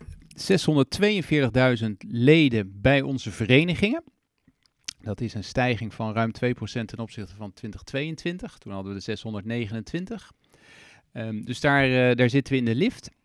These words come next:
En wat minstens zo belangrijk is, is dat wij ook kijken naar hoeveel mensen bij ons, wij noemen dat zelf het ecosysteem, is niet een heel mooi woord, maar het zegt wel echt wat het is. En, eh, waar verenigingen, spelers, leraren,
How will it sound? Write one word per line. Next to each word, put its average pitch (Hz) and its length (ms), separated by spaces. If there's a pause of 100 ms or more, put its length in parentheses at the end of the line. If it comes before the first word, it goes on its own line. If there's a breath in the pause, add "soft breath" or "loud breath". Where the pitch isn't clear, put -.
(100)
En 127 440
wat 123 240
minstens 151 420
zo 123 160
belangrijk 156 600
is, 151 240
is - 260
dat 117 280
wij 113 360
ook - 180
kijken 117 380
naar 110 160
hoeveel 113 300
mensen 113 420
bij 110 160
ons, 107 280
wij 104 100
noemen 113 240
dat 104 200
zelf 113 280
het - 160
ecosysteem, 139 720
is 117 60
niet 123 140
een 104 60
heel 117 180
mooi 127 220
woord, 135 260
maar 120 100
het 113 120
zegt 107 200
wel 120 160
echt - 160
wat 113 140
het 107 140
is. 143 220
En, 104 300
eh, 107 140
waar 104 340
verenigingen, 131 760
spelers, 123 580
leraren, 123 680